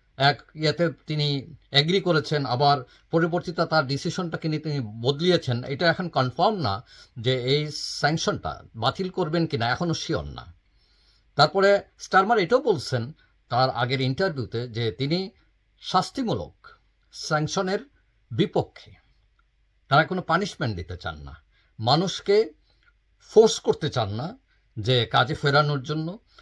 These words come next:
তারা উইলিংলি, হ্যাঁ, তারা যাতে স্বাস্থ্য, সুস্বাস্থ্য নিয়ে কাজে ফিরতে পারে, এইটার তারা চেষ্টা করবেন। আবার পেনশন সেক্রেটারি, আহ, যেমন, আহ, কয়দিন আগে লিজ, আহ, ক্যান্ডল বলেছেন,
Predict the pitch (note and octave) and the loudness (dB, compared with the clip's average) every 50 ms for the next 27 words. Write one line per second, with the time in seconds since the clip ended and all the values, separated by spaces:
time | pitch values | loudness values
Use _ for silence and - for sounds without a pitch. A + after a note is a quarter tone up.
0 | - _ - B2+ C#3+ D#3+ D#3+ D#3+ E3 E3 C3+ C#3+ C#3+ D#3 F3+ G#3 A3+ A3+ E3+ G#2 | -8 _ 0 4 6 6 6 6 4 2 2 2 2 2 2 0 -2 -2 -2 -4
1 | F#2 - - - _ _ _ _ _ _ _ - D3 D3 C#3 B2 A2 G2+ F2 - | -6 -8 -12 -16 _ _ _ _ _ _ _ 0 2 4 4 4 2 0 -2 -2
2 | A#2 A2+ C#3 F3+ - - - _ _ - A2 A#2 A#2 - C3 - - B2+ A#2+ - | -2 0 0 0 -2 -4 -10 _ _ -6 -4 -4 -2 -2 -4 -4 -4 -4 -4 -6
3 | - - E3+ D#3+ - D#3 C#3+ - D#3+ D3 - - - F3+ F3 F3+ G#3 D4+ - _ | -6 -6 -6 -4 -4 -4 -4 -4 -6 -6 -6 -6 -8 -6 -6 -6 -8 -8 -12 _
4 | _ _ _ - C3 C3+ F#3 F3 - - F#3 - - G#3 G3+ - F#3 F#3+ A3+ - | _ _ _ 0 0 0 0 -2 -2 -2 -4 -2 -2 -2 -2 0 -2 -2 -4 -6
5 | - _ _ _ _ _ _ _ _ _ _ _ _ _ - G#3 A3+ A#3+ B3+ - | -8 _ _ _ _ _ _ _ _ _ _ _ _ _ 4 4 4 4 4 2
6 | - D#3+ A#2+ F#2+ - G#2 F2 - - - - D#2 D#2+ - - - - - _ _ | 2 0 0 0 -2 -10 -12 -10 -12 -14 -14 -14 -18 -18 -20 -20 -20 -20 _ _
7 | _ _ _ _ _ _ _ _ _ _ _ _ _ _ _ _ _ _ - B2 | _ _ _ _ _ _ _ _ _ _ _ _ _ _ _ _ _ _ -4 0
8 | B2 E3 D#3 - - E3 E3 D#3+ - G#3 E3+ - - G3 E3 F3+ E3+ - F#3+ F3 | 2 2 2 4 4 2 2 2 0 -2 -2 0 -2 -2 -2 -2 -4 -2 -2 0
9 | F3 F3+ F3 - _ _ _ _ _ _ - - C3 C3 C3 B2 A#2+ A#2+ A2+ G2+ | -2 -2 -4 -8 _ _ _ _ _ _ -2 2 4 6 6 6 6 6 4 2
10 | F2+ - - C2 - - - - - A#2 A#2+ B2 A#2 B2 B2 A#2+ A#2 A2+ A#2+ A#2 | -2 -8 -20 -20 -20 -20 -20 -18 -10 -4 -4 -2 0 0 -2 -2 -2 0 2 4
11 | A#2 A#2 A2+ A2 G#2+ G#2 - - - - _ _ _ _ _ _ _ _ - C#3 | 4 4 4 2 2 0 -2 -6 -16 -20 _ _ _ _ _ _ _ _ -2 2
12 | C#3 C3 C3+ D#3+ D#3+ C#3 C3+ C3+ D3 C#3 C3 C#3+ C#3+ B2 - - - D3 C3 C3 | 2 2 4 4 4 4 4 4 2 2 2 0 0 -2 -2 0 4 6 6 4
13 | C3 - C#3+ C#3 C3 B2+ - - D3 C#3+ C#3 C#3+ D3 B2 C3+ C#3 D3+ D3+ - D#3 | 4 0 0 2 2 2 4 2 2 2 2 2 0 2 2 2 2 2 0 -2
14 | C#3+ C3+ C#3+ | -4 -4 -6